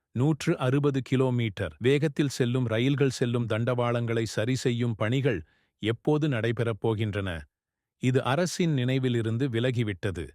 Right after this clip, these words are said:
இதோ இப்போதுதான். சகோதரர் நாசீர் மிகவும் சோகமாக இருந்தார். மோடிஜி ரயில்வே அமைச்சராக வேண்டும் என்று கூறிக்கொண்டிருந்தார். மோடிஜியே வெளியுறவு அமைச்சராக வேண்டும். அவரே கல்வி அமைச்சராக வேண்டும். கலாச்சார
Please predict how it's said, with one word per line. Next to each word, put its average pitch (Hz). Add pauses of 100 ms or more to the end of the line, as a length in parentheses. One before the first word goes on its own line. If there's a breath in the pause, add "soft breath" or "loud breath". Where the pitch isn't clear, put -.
(500)
இதோ 135
இப்போதுதான். 123 (440)
சகோதரர் 131
நாசீர் 120
மிகவும் 120
சோகமாக 120
இருந்தார். 101 (400)
மோடிஜி 147
ரயில்வே 131
அமைச்சராக 127
வேண்டும் 123
என்று 110
கூறிக்கொண்டிருந்தார். 107 (600)
மோடிஜியே 160
வெளியுறவு 139
அமைச்சராக 117
வேண்டும். 98 (640)
அவரே 151
கல்வி 135
அமைச்சராக 120
வேண்டும். 101 (640)
கலாச்சார 156